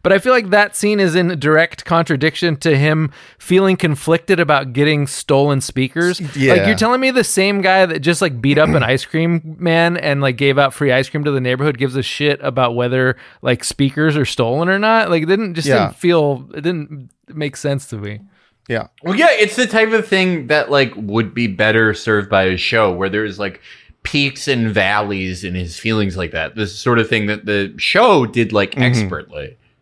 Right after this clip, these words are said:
Speaker 3: But, like, uh, i-, in, in the movie, it just, everything's so rapid and, like, no scene has any time to, like,
Speaker 2: <laughs>
Speaker 3: simmer. Everything is so short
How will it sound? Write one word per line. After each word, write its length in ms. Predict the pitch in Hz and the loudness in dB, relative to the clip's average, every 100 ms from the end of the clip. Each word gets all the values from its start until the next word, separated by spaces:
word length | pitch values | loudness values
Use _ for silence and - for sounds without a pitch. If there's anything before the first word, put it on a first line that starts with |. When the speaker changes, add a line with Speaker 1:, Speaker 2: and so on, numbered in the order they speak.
| _ | _
Speaker 3:
But, 240 | 151 147 | 0 2
like, 320 | 135 123 - - | 2 2 0 -2
uh, 120 | 127 | -2
i-, 40 | 139 | -2
in, 460 | 139 143 135 131 | -4 -2 -2 -2
in 260 | 143 143 139 | -4 -4 -2
the 80 | 135 | -2
movie, 520 | 127 139 175 147 110 | -2 2 2 2 0
it 40 | 98 | 0
just, 300 | 113 - - | -4 -6 -2
everything's 480 | 117 127 131 113 | 0 2 -2 -4
so 100 | - | -4
rapid 440 | 107 98 107 113 104 | -2 0 0 -2 -6
and, 100 | 104 | -4
like, 240 | 98 90 - - _ _ - | -4 -4 -8 -20 _ _ -4
no 420 | 120 117 123 123 | 0 4 4 2
scene 440 | 113 - 120 110 | -2 -4 -2 -2
has 260 | 101 104 98 | 0 -2 -2
any 240 | 98 101 | -4 -4
time 180 | 98 95 | -4 -6
to, 60 | 92 | -4
like, 200 | 92 87 | -4 -2
Speaker 2:
<laughs> 20 | |
Speaker 3:
simmer. 720 | 98 - 92 98 101 107 - _ - | -2 -2 -2 0 2 0 -2 _ -6
Everything 400 | 113 107 110 117 | -2 0 0 -2
is 180 | 110 101 | -2 -4
so 300 | - 107 101 | 0 0 0
short 600 | 92 - 85 90 113 - | -2 -4 -2 0 0 -2